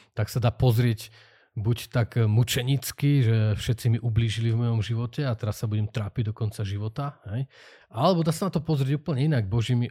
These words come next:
očami, dá sa na to pozrieť konštruktívne a že si ešte môžem povedať, že šťastná vina a všetky tie zranenia, ktoré som prežil a krivdy od druhých ľudí, opodstatnené, veľké, hlboké, naozaj jazvy, že dá sa na to pozrieť aj takým štýlom, že nakoniec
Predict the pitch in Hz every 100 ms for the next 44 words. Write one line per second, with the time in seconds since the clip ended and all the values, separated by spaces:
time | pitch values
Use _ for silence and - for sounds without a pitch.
0 | - 107 - 113 131 135 127 104 117 104
1 | 110 110 104 - - 110 - - 113 -
2 | 139 143 160 170 - - _ 107 110 107
3 | 113 113 110 113 - 123 - 120 110 110
4 | 113 107 98 - - 131 - 123 113 120
5 | 131 160 - - - - 107 - 110 123
6 | 110 101 107 117 127 139 143 - 110 110
7 | 107 - _ - 101 117 117 104 120 104
8 | - 127 131 120 131 117 107 120 101 107
9 | 113 131 139 - _ - - 117 - 127
10 | - 131 123 131 123 90 113 110 123 95
11 | 107 101 113 139 147 113 98 110 113 117
12 | 104 95 104 135 156 - - - - 90
13 | 110 107 107 107 120 113 131 135 120 127
14 | - 120 117 113 113 113 110 - - 113
15 | 101 101 104 - 107 104 -